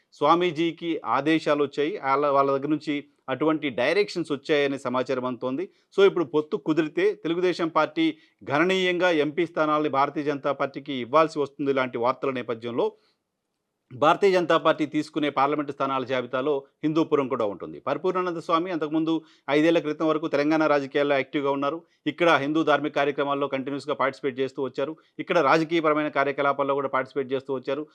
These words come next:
తెలంగాణలో బండి సంజయ్ కంటే ముందు భారతీయ జనతా పార్టీకి సంబంధించిన కార్యక్రమాలు, యాక్టివిటీస్‌లో బిజీగా ఉంటూ వచ్చారు. ఆ తర్వాత ఇక్కడ కొన్ని ఆయన వ్యాఖ్యలు, ఇక్కడ కంచె ఐలయ్యకి సంబంధించి ఆయనకు మధ్య జరిగిన వివాదం, ఇక్కడ ఆయన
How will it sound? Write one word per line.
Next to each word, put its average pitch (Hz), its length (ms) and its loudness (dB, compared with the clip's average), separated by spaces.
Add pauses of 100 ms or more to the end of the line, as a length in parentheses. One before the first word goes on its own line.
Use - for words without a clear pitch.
(140)
తెలంగాణలో 180 460 2
బండి 151 240 0
సంజయ్ 160 300 -2
కంటే 143 260 -2
ముందు 147 420 -2 (160)
భారతీయ 135 300 -2
జనతా 143 200 -2
పార్టీకి 135 300 -4
సంబంధించిన 127 320 -8
కార్యక్రమాలు, 131 460 -4
యాక్టివిటీస్‌లో 131 720 -4 (300)
బిజీగా 165 340 0
ఉంటూ 131 220 -2
వచ్చారు. 80 340 -10 (220)
ఆ 165 80 8
తర్వాత 185 360 4
ఇక్కడ 175 320 2
కొన్ని 165 260 2
ఆయన 147 200 0
వ్యాఖ్యలు, 156 580 0
ఇక్కడ 147 340 2 (340)
కంచె 151 260 0
ఐలయ్యకి 156 460 4
సంబంధించి 147 540 -2
ఆయనకు 151 400 0
మధ్య 135 200 -4
జరిగిన 131 300 -2
వివాదం, 135 440 0
ఇక్కడ 131 160 -4
ఆయన 127 120 -2